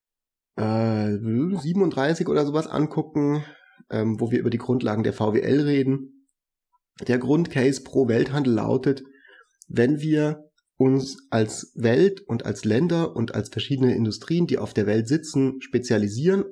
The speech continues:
auf die Sachen, die wir besonders gut können oder wo wir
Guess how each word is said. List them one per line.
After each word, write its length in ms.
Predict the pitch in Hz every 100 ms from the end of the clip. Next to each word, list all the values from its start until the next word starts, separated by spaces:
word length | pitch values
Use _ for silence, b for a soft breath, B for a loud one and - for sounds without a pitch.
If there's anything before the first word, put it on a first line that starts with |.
| -
auf 160 | 117
die 120 | - 170
Sachen, 300 | 139 139 123
die 120 | 113
wir 120 | 117
besonders 380 | 117 117 107 -
gut 160 | 117
können 320 | - 175 185 185
oder 340 | 107 104 101
wo 120 | 110
wir 340 | 110 113 113